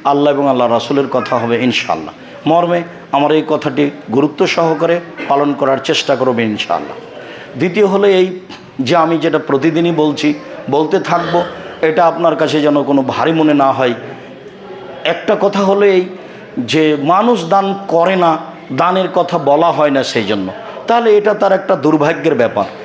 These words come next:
আর এমন একটা জায়গাতে থাকলো যে মানুষ তাকে দানের কথা বলে,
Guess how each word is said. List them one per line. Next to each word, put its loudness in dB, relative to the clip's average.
আর 0
এমন 2
একটা 0
জায়গাতে 2
থাকলো 0
যে 2
মানুষ 2
তাকে 0
দানের 2
কথা -2
বলে, 2